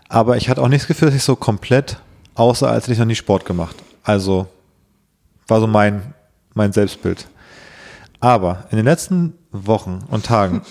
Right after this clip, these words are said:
<laughs> ist es jetzt quasi, also ich sag mal, in den letzten zwei Wochen wurde ich jetzt dreimal proaktiv angesprochen mit, <laughs> „Hey, du hast abgenommen, oder?“ Dass ich mich wirklich frage, wie ich, was, wie ich aussah.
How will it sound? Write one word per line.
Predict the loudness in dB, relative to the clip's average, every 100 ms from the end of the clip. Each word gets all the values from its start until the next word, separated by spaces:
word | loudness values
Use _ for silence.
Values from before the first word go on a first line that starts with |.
| -12 -12
<laughs> | -16 -2
ist | 0
es | 2
jetzt | 0 0 -10 -14
quasi, | 0 2 2 2 0 -4 _ -2
also | 0
ich | 2
sag | 2
mal, |
in | 2
den | 0
letzten | -2 -10
zwei | -2 0 2
Wochen | 2 -2 -6 -6 -14 -20 _ _
wurde | 0 2
ich | 0
jetzt | -4 -8 -4
dreimal | 0 2 2 2 2 0 -4 -10 _ _ _
proaktiv | -2 0 0 -2 -4 -2
angesprochen | 0 0 0 0 0 2
mit, | 0 2 2 0 0 -4
<laughs> | -4 -12 -20 -10
„Hey, | -6
du | -6
hast | -4
abgenommen, | -4 0 0 2 0
oder?“ | 0 2 0 -2 _ _ _ _ _ _ _ _ _
Dass | 0 0
ich | 0
mich | -2 0
wirklich | -2 -2
frage, | 0 2 4 2 0
wie | -2
ich, | -4 -6
was, | -4 -4 -6 -14 -12
wie | -10
ich | -2
aussah. | 0 0 0 -2 -2